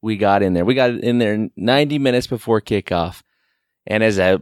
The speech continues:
as a punter, a kicker, a walk-on would run onto the field, man, fans were just going crazy. It was easy to see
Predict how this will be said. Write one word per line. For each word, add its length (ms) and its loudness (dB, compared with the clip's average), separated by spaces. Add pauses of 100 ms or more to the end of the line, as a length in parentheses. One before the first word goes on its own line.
(100)
as 240 2
a 140 2
punter, 680 0
a 200 0
kicker, 560 -2
a 160 0
walk-on 640 -4
would 140 -4
run 200 2
onto 220 2
the 80 -4
field, 520 0
man, 360 -2 (340)
fans 380 -4
were 100 -10
just 260 -10
going 480 -8
crazy. 920 0
It 80 0
was 220 2
easy 400 2
to 120 -2
see 460 -2